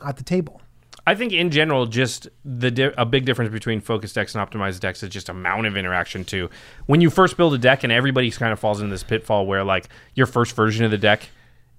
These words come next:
Speaker 2: is so focused on its game plan, 'cause that's the part that you need to nail down, that it ha-, just tends to have, like, it'll have the throw-ins.
Speaker 1: Also, it's way more fun.
Speaker 2: Yeah, yeah, that's the
Speaker 1: Like,
Speaker 2: fun
Speaker 1: for
Speaker 2: part.
Speaker 1: example,
Speaker 2: You don't
Speaker 1: one
Speaker 2: play
Speaker 1: thing that's
Speaker 2: Magic because, like, what are you gonna do with your deck? I'm gonna stop, I'm gonna kill my opponent's stuff, you know?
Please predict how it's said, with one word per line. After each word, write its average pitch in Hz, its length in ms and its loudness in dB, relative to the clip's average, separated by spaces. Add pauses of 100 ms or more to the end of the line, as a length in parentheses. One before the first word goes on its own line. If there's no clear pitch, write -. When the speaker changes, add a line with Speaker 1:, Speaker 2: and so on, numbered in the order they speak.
Speaker 2:
is 127 200 0
so 127 160 4
focused 110 280 0
on 104 120 2
its 104 160 -2
game 113 180 0
plan, 113 260 -4
'cause 117 160 -4
that's 147 200 4
the 131 100 4
part 113 280 0
that 107 100 -4
you 101 160 -2
need 101 180 -4
to 98 80 -14
nail 95 220 -2
down, 98 380 -2 (420)
that 113 240 2
it 98 100 0
ha-, 131 160 -4
just 110 240 -4 (300)
tends 117 260 2
to 107 60 -8
have, 104 200 2
like, 156 180 -4
it'll 262 180 4
have 151 180 6
the 117 100 0
throw-ins. 98 760 -4 (180)
Speaker 1:
Also, 294 180 6
it's 247 140 4
way 180 160 6
more 220 180 6
fun. 127 380 0 (500)
Speaker 2:
Yeah, 247 120 4
yeah, 139 160 4
that's 180 200 4
the - 80 4
Speaker 1:
Like, 220 100 10
Speaker 2:
fun - 60 6
Speaker 1:
for 269 80 8
Speaker 2:
part. 233 100 8
Speaker 1:
example, 240 300 8
Speaker 2:
You 202 80 8
don't - 60 10
Speaker 1:
one 254 80 6
Speaker 2:
play 247 100 8
Speaker 1:
thing 226 60 8
that's 170 180 8
Speaker 2:
Magic 160 100 0
because, 147 240 2
like, 123 160 2
what 247 120 2
are - 20 0
you 226 100 0
gonna 240 160 0
do 277 180 2
with 254 200 2
your 285 80 2
deck? 254 320 2
I'm 233 200 4
gonna 160 140 0
stop, 254 380 2
I'm 226 80 4
gonna 214 120 2
kill - 200 2
my 233 160 6
opponent's 240 340 4
stuff, - 340 6
you 160 80 -2
know? 175 160 4